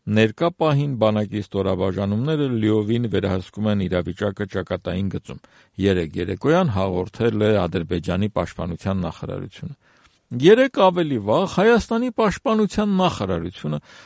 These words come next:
հաղորդել էր, որ մարտի քսանվեցին կեսօրից հետո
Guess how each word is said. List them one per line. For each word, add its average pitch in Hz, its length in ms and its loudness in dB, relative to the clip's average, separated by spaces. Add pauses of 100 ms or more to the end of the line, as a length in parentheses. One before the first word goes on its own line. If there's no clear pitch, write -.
հաղորդել 214 580 2
էր, 208 140 2
որ 185 220 2
մարտի 175 440 0
քսանվեցին 131 840 -2
կեսօրից 127 500 -2
հետո 135 380 -2